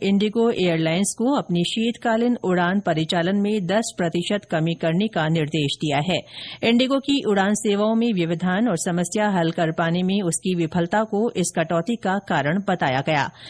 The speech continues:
महानिदेशालय ने एक नोटिस में इंडिगो से आज शाम पांच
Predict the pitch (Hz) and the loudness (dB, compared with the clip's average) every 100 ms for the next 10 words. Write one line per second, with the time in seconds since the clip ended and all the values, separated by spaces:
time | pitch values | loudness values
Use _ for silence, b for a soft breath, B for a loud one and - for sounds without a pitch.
0 | B - 202 208 220 196 190 208 190 190 | B -2 0 2 2 2 0 0 -2 0
1 | 196 214 170 170 170 165 160 156 180 175 | 0 -2 -2 -2 0 0 -2 -2 -2 0
2 | 254 B B 214 233 233 233 254 262 269 | -2 B B 0 2 2 2 0 0 -2
3 | - 185 190 - 214 208 208 214 233 277 | 0 0 0 0 -2 0 -2 -2 0 0